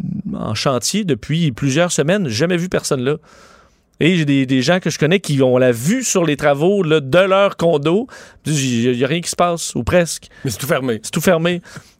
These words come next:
Speaker 1: Mais là, euh, si ça avance pas là, ça va avancer quand ? Ce sera pas au mois de février. Et, euh, c'est long. Mais entre autres, une des choses qu'on devait améliorer, c'est entre autres la logistique, là. Tu sais, au moins pas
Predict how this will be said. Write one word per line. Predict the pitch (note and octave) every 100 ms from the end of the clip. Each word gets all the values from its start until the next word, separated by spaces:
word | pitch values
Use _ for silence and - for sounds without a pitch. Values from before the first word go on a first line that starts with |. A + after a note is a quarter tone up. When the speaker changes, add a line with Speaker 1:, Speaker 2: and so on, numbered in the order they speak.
| _ -
Speaker 1:
Mais | B2
là, | D3
euh, | F#3 D#3 B2+
si | -
ça | F#3+
avance | D#3+ E3+ -
pas | F3
là, | F3+ G3+
ça | D3+
va | C#3
avancer | C#3 C#3+ -
quand ? | C3+ F3+
Ce | -
sera | C3+
pas | D#3
au |
mois | C#3 D3+
de |
février. | - B2+ B2 C#3+ C4+ - - - - _
Et, | G2+ A2 A2
euh, | G#2+ G#2
c'est | F#2+ D#3+
long. | F#3+ E3 -
Mais | B2
entre | C#3+ E3+
autres, | A3+ G3+
une |
des | D3+
choses | B3
qu'on | - E3+
devait | D3+ D3
améliorer, | G3 E3 D3 C3+ A3+
c'est | A3+
entre | C3 A#2+
autres | F#3+ -
la | C3
logistique, | C#3 B2+ - - G#3+ G#3
là. | C3
Tu | -
sais, |
au | G3+
moins | G#3
pas | - G3 G#3+